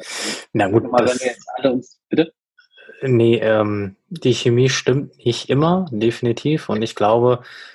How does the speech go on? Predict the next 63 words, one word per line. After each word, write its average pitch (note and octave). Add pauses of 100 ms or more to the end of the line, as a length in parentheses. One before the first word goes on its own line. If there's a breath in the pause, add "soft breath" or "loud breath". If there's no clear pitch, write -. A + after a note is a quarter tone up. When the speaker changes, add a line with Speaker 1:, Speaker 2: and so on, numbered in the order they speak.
(240 loud breath)
Speaker 1:
wir A#2+
müssen B2+
uns B2
auch -
einfach A#2 (340)
generell C3
mehr B2
in B2
die A#2+
Pflicht -
nehmen, B2+
was A2+
du A#2+
gesagt G#2+
hast, C#3
ne? A2
Wer G#2+
steckt -
denn A#2+
da A2+
eigentlich A#2
hinter D#3
der B2+
Therapie? C#3 (540 loud breath)
Ähm, A2+
die A2
haben D3+
ja D#3+
oft C3
gar A#2+
kein A#2+
Gesicht B2
dazu. A#2
Und G#2
nicht A#2
nur G#2
das, C3
ich -
gehe A2
jetzt -
sogar A#2
nochmal G#2+
einen G2+
Schritt A2
weiter, A2 (400 loud breath)
die G2+
wissen A#2
ja A2
gar G2
nicht G2+
so A2
richtig G#2
oft, G#2+
was -
Podologie A#2+
und A2+
Physiotherapie B2+
und, A2
äh, G#2+
Hinz C3
und A#2+
Co. B2
sind. C3